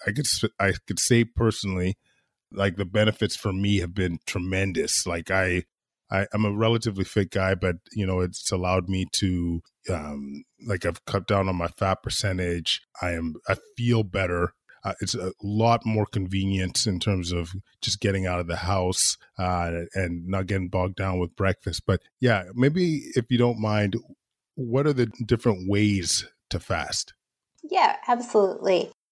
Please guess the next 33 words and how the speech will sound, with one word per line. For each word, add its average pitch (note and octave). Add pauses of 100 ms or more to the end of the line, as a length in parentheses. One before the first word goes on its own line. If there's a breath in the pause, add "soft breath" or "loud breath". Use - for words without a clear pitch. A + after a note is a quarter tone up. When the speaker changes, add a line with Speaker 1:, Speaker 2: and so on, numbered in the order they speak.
(140)
Speaker 2:
We C4+
have D4
what A#3
we A#3
consider A#3
to -
be G#3+
time G#3
restricted G#3 (120)
eating G3 (120)
windows, F#3
which G3
means G3+ (360)
you're G#3
either A3
eating G#3
two, A#3+
uh, G#3 (100)
two C4+
meals A#3+
or G3+
three G3+
meals F#3+
a E3
day. - (460)
So G3+
if G3+
you're A3
eating A3
three C4
meals A#3
a G3
day, G3